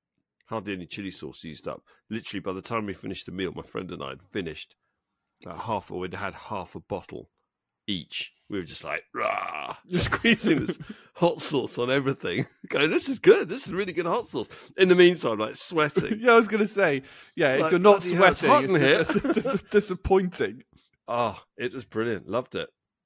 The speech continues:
Speaker 2: You're a lunatic. <laughs>
Speaker 1: I just love hot. I am actually addicted to hot food.
Speaker 2: I don't mi-, like, I'm a bit, I'm kind of in the middle. Like, I, I don't want it so hot that it literally burns my face off.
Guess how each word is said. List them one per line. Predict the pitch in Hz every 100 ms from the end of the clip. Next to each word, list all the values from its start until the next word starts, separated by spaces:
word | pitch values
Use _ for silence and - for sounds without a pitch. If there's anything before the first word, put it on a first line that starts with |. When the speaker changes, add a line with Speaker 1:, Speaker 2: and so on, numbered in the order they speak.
| _ _ _ _ _ _ -
Speaker 2:
You're | 120
a | 127
lunatic. | 127 113 107 - - - - - - -
<laughs> | _ _ 90
Speaker 1:
I | 85 87 78 67
just | 90 -
love | 78
hot. | - 90
I | 107 135
am | 127
actually | 113 110 - 104
addicted | 110 - -
to | 95
hot | 90 -
food. | - 71 _ _ _ _ _ _
Speaker 2:
I | -
don't | 202 220 -
mi-, | 180 -
like, | 175 185 -
I'm | 175 214
a | 208
bit, | - 180 -
I'm | 156 156
kind | - 185
of | 165
in | 156
the |
middle. | 156 156 107 101
Like, | 107 117
I, | 117 113 _ _ _ _ _ _ -
I | 156
don't | 202 208
want | 208
it | 180
so | - 190 170
hot | 143 117 -
that | 123
it | 120
literally | 127 - - 117
burns | 123 113 113 -
my |
face | 107 123 110 -
off. | 71 73 -